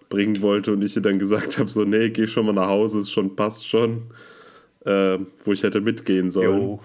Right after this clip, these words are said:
Speaker 1: Und das hab ich, das, die Folge hab ich halt krank gefühlt.
Speaker 2: <laughs>
Speaker 1: Das war so ein richtig, weil ich bin ja auch,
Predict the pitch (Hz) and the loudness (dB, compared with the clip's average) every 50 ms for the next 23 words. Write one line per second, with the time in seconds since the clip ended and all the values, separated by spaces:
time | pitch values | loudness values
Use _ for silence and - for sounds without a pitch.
0 | - - _ _ _ _ _ _ _ _ _ _ _ _ _ _ _ _ _ _ | -18 -20 _ _ _ _ _ _ _ _ _ _ _ _ _ _ _ _ _ _
1 | _ _ - - 87 98 104 110 - 117 104 90 95 - - - - 95 - - | _ _ -8 -6 -2 0 0 0 0 0 0 0 -2 -4 -8 -8 -8 -8 -8 -10
2 | _ _ _ - - - 110 104 - - 107 98 90 101 90 90 90 - - 90 | _ _ _ -20 -10 -10 -8 -6 -2 0 0 0 2 0 0 -2 -2 -2 -4 -4
3 | 82 - - - - - 90 87 - 92 - - - - - - - - - - | -4 -6 -10 -8 -4 -2 -2 -2 -4 -6 -8 -8 -6 -2 -2 0 0 0 -2 -4
4 | - - - - - - - - _ _ _ _ _ - - - - 107 98 95 | -4 -8 -12 -12 -12 -14 -14 -14 _ _ _ _ _ -20 -18 -4 -2 -2 0 0
5 | 104 101 101 98 101 104 101 - 117 107 113 - - - - - - 104 104 107 | 0 0 2 2 0 0 0 0 -2 -2 -2 -6 -14 -20 -12 -4 -2 -2 -2 -2
6 | - - - 117 120 123 117 104 98 104 107 110 | -2 -2 -2 0 2 2 2 2 0 0 -2 -2